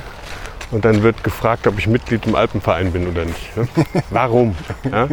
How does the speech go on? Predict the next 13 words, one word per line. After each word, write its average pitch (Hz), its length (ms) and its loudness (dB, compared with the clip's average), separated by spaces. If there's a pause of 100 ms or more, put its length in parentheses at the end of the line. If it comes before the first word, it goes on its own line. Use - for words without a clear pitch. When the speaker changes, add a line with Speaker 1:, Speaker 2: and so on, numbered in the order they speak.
Speaker 1:
das - 220 -6
stört 165 300 2
mich 147 160 2
gar 104 140 2
nicht 104 120 0
mehr 101 120 2
so 101 120 2
sehr, 107 220 4
aber 104 140 2
ich 104 100 -4
kenn 117 220 -2
das 98 160 -2
irgendwie. 87 240 -6